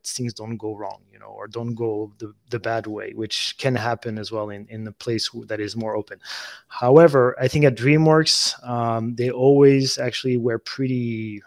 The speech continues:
relaxed about all this. I think it's been not as easy with, uh, you know, like,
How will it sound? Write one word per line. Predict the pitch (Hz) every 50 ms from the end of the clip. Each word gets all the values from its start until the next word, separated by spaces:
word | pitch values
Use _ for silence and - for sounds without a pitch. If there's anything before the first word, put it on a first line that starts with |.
| _
relaxed | - 107 104 107 107 110 104 - -
about | - 110 107 104
all | 101 98 107 113
this. | 120 120 110 - - - - - -
I | 120 117
think | - - 135 123 -
it's | 127 117 - -
been | 113 135 135 131 131 127 131 135 135 131 127
not | 131 139 151 156 151
as | 143 135 123 131
easy | 127 127 127 127 120 127 127 127 127
with, | 120 117 117 117 117 117 117 113 110 110 - - - - 127
uh, | 113 107 101 101 101 104
you | 113
know, | 117 117
like, | 104 101 101 101 _